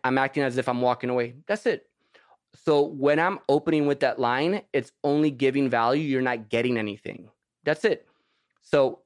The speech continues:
let's say the worst case scenario, like, real quick, just wanted to come over. Like, I was literally with my boy David over there, and it felt like you guys had really good vibes,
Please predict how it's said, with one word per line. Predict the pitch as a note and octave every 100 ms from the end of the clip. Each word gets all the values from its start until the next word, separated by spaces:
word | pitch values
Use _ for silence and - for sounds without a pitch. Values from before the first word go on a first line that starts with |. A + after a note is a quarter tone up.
| _ _
let's | D3 D#3+ -
say | G3+
the | F3
worst | C#3+ D#3 -
case | C#3+ -
scenario, | C#3 C3+ B2 A#2
like, | A#2 B2+
real | C#3 C#3+
quick, | D3 C#3
just | C3 -
wanted | C3
to | -
come | C3 B2
over. | B2+ B2
Like, | B2 A#2
I |
was | B2+ A#2 -
literally | C3+ C3 C3
with | B2
my | B2
boy | A#2+ A#2+
David | B2 A#2+
over | B2 A#2+
there, | B2 B2
and | A#2
it | A2
felt | - B2
like | A#2+
you | B2
guys | B2 A2+
had | A#2
really | A#2 A#2+
good | A#2
vibes, | A2+ A2+ C#3+